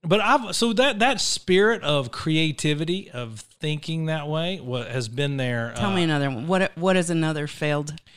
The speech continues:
Speaker 1: Well, I can tell you the one that, uh, there was a restaurant called Guthrie's in
Speaker 2: Mm-hmm.
Speaker 1: at University of Georgia. It, when I remember the first time I saw Guthrie's,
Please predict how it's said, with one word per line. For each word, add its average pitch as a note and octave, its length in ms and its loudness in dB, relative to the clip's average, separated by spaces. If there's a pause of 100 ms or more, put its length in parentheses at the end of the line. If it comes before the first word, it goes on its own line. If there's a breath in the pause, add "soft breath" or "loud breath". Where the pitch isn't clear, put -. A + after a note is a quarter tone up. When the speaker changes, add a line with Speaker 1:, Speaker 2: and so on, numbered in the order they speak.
(300 loud breath)
Speaker 1:
Well, - 100 4
I F#3 60 4
can D#3+ 180 0
tell F#3+ 180 0
you C4+ 140 -2
the D#3+ 140 -2
one D3 340 -2
that, C#3 220 -2
uh, C3 420 -2
there D3 120 -2
was C3+ 140 0
a C3 100 0
restaurant E3+ 540 0
called C#3 300 -2
Guthrie's A2 720 -2 (160)
in C#3 420 -2
Speaker 2:
Mm-hmm. C#3+ 80 -6 (400)
Speaker 1:
at D3+ 160 -4
University D#3 400 0
of C#3 40 -6
Georgia. C3+ 280 0
It, G3 300 0
when C#3+ 200 -2
I D3+ 120 0
remember G3+ 580 2
the D3+ 100 0
first D#3 380 -4
time D3+ 220 -4
I C3+ 80 -4
saw B2+ 280 -2
Guthrie's, G#2+ 560 -10